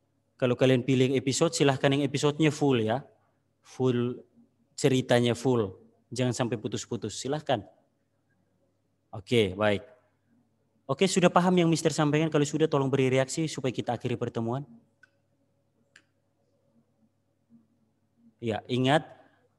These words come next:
tentukan karya, entah itu film, drama, ataupun buku, baca dan nonton lalu kuasai.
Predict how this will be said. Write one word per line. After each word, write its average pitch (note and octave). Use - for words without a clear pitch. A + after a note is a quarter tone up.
tentukan D3
karya, C#3
entah B2
itu B2+
film, D3+
drama, C3
ataupun B2
buku, B2
baca D3
dan C3+
nonton C3+
lalu B2+
kuasai. C3